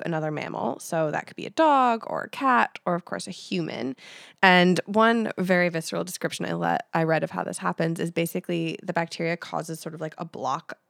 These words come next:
in the digestive system of the flea. And then when they bite something else, they <laughs> basically just puke up the bacteria <laughs> as they're biting.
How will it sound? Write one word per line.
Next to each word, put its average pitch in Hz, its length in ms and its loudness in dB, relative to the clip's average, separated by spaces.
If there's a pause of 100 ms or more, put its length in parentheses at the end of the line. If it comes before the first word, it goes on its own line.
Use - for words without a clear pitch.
(200)
in 165 160 -6
the 160 80 -8
digestive 160 480 -8
system 175 320 -8
of 170 140 -6
the 175 60 -10
flea. 190 420 -8 (340)
And 190 100 0
then 175 80 2
when 170 120 0
they 170 80 0
bite 170 580 -2
something 175 460 -6
else, 170 260 0
they 214 120 2
<laughs> - 20 2
basically - 600 -6
just 196 340 -6
puke - 420 -10
up - 280 -4 (680)
the 170 80 -10
bacteria 151 640 -4
<laughs> - 40 0
as - 320 0
they're 254 100 6
biting. 196 640 0